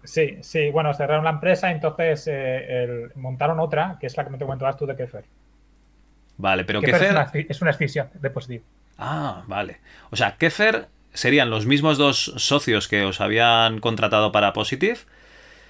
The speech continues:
Speaker 1: Bueno, uno de ellos. El otro,
Speaker 2: Uno, ah, uno de
Speaker 1: uno
Speaker 2: ellos.
Speaker 1: de ellos, uno de ellos, sí, sí.
Speaker 2: Y, pero esto, eh, lo, los desarrollos que hacíais se supone que eran para una revista que era la P C Player, ¿no?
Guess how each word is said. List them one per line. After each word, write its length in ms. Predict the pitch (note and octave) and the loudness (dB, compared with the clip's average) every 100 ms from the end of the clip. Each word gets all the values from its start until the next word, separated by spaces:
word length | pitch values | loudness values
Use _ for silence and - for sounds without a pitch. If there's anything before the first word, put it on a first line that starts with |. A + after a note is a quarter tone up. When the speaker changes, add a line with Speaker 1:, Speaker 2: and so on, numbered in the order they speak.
| - | -8
Speaker 1:
Bueno, 160 | D#3 D#3+ | -4 -2
uno 140 | D#3+ | 0
de 100 | C#3+ | 0
ellos. 300 | B2 A2 - - | -2 -6 -10 -12
El 120 | B2+ | -4
otro, 120 | C#3 | 2
Speaker 2:
Uno, 160 | F3 D3 | 4 4
ah, 140 | D#3 | 2
uno 160 | C3+ B2 | 2 2
de 80 | G2+ | -2
Speaker 1:
uno 160 | D3 | -4
Speaker 2:
ellos. 20 | |
Speaker 1:
de 60 | C#3+ | -4
ellos, 200 | D3+ - - - - | -6 -8 -18 -20 -20
uno 180 | - C#3 | -18 -12
de 180 | C3 A2+ | -8 -8
ellos, 140 | A2 | -8
sí, 80 | - | -12
sí. 200 | B2 G#2+ - _ _ - - - - | -18 -20 -20 _ _ -20 -20 -16 0
Speaker 2:
Y, 580 | B2 A#2+ A#2 A2 G#2+ | 4 6 6 4 2
pero 180 | G2 A2 | 2 0
esto, 320 | A2 E3 - | 2 0 0
eh, 180 | A#2+ G#2+ | 0 2
lo, 380 | G#2 G2+ G2+ G2+ | 2 2 2 2
los 160 | G#2 G#2+ | 0 -2
desarrollos 340 | A2 A#2 C#3 | 0 2 2
que 60 | C#3+ | 2
hacíais 260 | D#3+ F3+ | 2 2
se 80 | - | 0
supone 240 | A#2 A#2+ | 0 0
que 80 | C3+ | 2
eran 160 | D3+ E3 | 2 2
para 240 | - G#2 | 2 2
una 160 | A2 C3 | 2 2
revista 340 | C3 B2+ - | 2 -2 0
que 60 | C3+ | 2
era 80 | D3+ | 4
la 160 | A2 | 2
P 80 | - | 2
C 160 | - - | 0 2
Player, 400 | A2+ D#3+ G2+ F2+ | 2 4 2 0
¿no? 240 | E3+ C4 | -4 -6